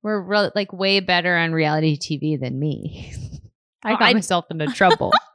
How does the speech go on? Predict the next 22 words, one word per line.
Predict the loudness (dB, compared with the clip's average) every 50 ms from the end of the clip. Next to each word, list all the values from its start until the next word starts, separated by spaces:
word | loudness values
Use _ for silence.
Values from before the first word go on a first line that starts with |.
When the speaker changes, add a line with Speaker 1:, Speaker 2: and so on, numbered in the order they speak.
| _ _ -18 -16 -16 -14 -8 -6 -4
Speaker 2:
Well, | -2 2
I | 2 2 2
just | 2 0 2
didn't, | 0 -2 -2 -2 -8 -6
we | -6 0
talked | 2 2 2 4 2
about | -2 0
it | 0
before. | -2 0 0
I | 0 2
just | 0 0 0
didn't | -2 -4 -4
trust | -4 -6 0 0 0 0 0
Speaker 1:
Yeah. | -2
Speaker 2:
anybody, | -2 0 0 2 0 0 0 0
so | -2 0 0
I | -2
was | 0 -2
like, | -4 -4
"I'm | -4 -4 -4 -4
not | -6 -8 -8 -8 -10 -12 -12
doing | -12 -12 -12 -12 -12 -14